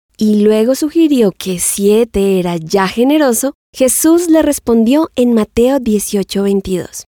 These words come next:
"No te digo hasta siete, sino aún hasta setenta veces siete". En otras palabras, vuelve a perdonar las veces que sea necesario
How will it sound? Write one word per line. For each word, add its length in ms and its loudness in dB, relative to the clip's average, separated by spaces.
"No 340 4
te 200 0
digo 240 2
hasta 260 -2
siete, 460 -2
sino 440 2
aún 380 4
hasta 480 -2
setenta 920 0
veces 540 0
siete". 400 -10
En 180 4
otras 280 -2
palabras, 560 -2
vuelve 340 2
a 20 -4
perdonar 640 0
las 280 0
veces 480 0
que 180 0
sea 420 2
necesario 680 0